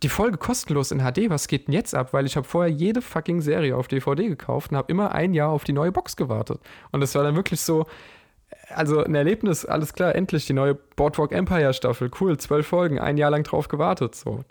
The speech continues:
Also <laughs> man schätzt es heute gar nicht mehr so wert, wie viel Bequemlichkeit man schon mit diesem Zeug hat. Aber dass ich jetzt Account-Hopping mache und zwischen fünf, fünf Anbietern hin und her springe, sehe ich mich einfach nicht, keine Ahnung. Mandalorian war vielleicht auch ein sehr schlechtes Beispiel, weil <laughs> es kaum eine Serie gibt, die mich weniger interessiert momentan.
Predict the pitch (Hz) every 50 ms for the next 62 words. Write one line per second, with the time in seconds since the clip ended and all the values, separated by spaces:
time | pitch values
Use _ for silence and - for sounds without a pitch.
0 | 196 _ - - 131 131 135 - - 156 - - 175 151 - - 214 214 - -
1 | 160 - - - 151 - - 156 - 185 180 151 - 147 147 151 143 135 127 127
2 | 139 151 156 - 143 127 - 147 139 139 135 - 147 156 175 160 - - - 131
3 | - - 123 123 - 147 143 139 131 - 139 131 131 127 - - - - - -
4 | - 175 - - _ - - - - - - - - - - - 156 127 127 123
5 | 120 117 120 - 131 131 127 131 123 - 135 131 - 127 - - 143 160 175 175
6 | 185 170 - 151 143 143 151 151 - 139 131 - - 131 - 139 - - 147 147
7 | 147 139 131 - - - 156 151 - - 147 147 156 151 - 143 135 135 135 135
8 | 127 127 139 147 - - - 120 113 117 123 127 - - 107 104 104 107 - -
9 | 107 110 113 - - - 113 104 104 107 107 110 117 - - - - - - 127
10 | 131 135 139 131 135 151 156 151 143 131 131 135 - - 127 127 - 123 123 127
11 | 123 123 123 123 - 127 120 - 120 - - - 127 127 - 120 110 110 120 -
12 | - - - - - - - 147 135 156 143 - 147 139 135 135 127 135 139 -
13 | - 123 120 120 - 131 131 139 127 127 127 - - - - 143 139 - 226 -
14 | 208 208 - - 107 - -